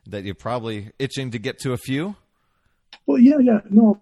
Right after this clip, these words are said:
Speaker 2: I'll, I'll be happy to. Here, I'll, I'll, I'll, I'll rattle off a few, 'cause it, and, and this might be startling for people, because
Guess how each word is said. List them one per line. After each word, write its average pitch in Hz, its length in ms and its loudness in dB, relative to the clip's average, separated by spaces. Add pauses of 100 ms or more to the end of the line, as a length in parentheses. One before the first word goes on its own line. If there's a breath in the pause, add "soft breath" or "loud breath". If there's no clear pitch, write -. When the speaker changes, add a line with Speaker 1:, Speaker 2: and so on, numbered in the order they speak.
Speaker 2:
I'll, - 80 -10
I'll 180 80 0
be 190 80 -2
happy 196 220 0
to. 117 160 -4
Here, 180 240 2
I'll, 165 180 -6
I'll, 165 260 -2
I'll, 160 280 -6
I'll 156 160 -4
rattle 170 280 -4
off 151 160 -10
a 139 60 -14
few, 117 380 -6
'cause 120 200 -16
it, 127 160 -4 (540 soft breath)
and, 147 160 0
and 147 140 2
this - 400 2
might 156 240 -4
be 156 100 -8
startling 165 420 -4
for 120 120 -14
people, 120 220 -6
because 127 300 -6